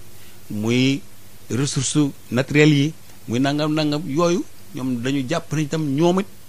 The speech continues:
ñun la ñuy defaral, ñun askan wi la ñuy defaral. Ñu ñaan leen ñoom itam ñu favoriser dialogue, favoriser waxtaan. Nangu ubbi seen dënn, waaye rien au tout tam baaxul.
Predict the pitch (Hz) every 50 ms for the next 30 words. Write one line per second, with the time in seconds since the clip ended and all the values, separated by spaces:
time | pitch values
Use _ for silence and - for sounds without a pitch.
0 | - - 113 117 139 170 185 180 175 170 160 156 151 147 147 143 139 156 151 147
1 | 135 127 131 131 143 - - 180 165 - - - - 202 180 165 156 143 127 123
2 | 117 85 - - - - - - - - - - - - - - - - - -
3 | - 120 127 135 143 165 185 185 180 180 170 156 147 147 147 139 139 127 139 135
4 | 131 131 135 131 - - 143 135 127 127 127 135 117 - - 113 113 113 104 120
5 | 113 110 95 - - - - - - - - - - - - - 117 107 120 123
6 | 110 - 120 110 110 - - 120 113 110 101 - - - - - - - - -
7 | - - - - - - - - - - - - - - - 120 120 147 165 165
8 | 160 156 147 - - - - - - - - - - - 139 123 127 107 - 135
9 | 123 110 117 113 113 113 123 120 123 123 123 143 170 180 180 180 156 127 - -
10 | 139 135 - 131 120 110 107 107 101 92 - 95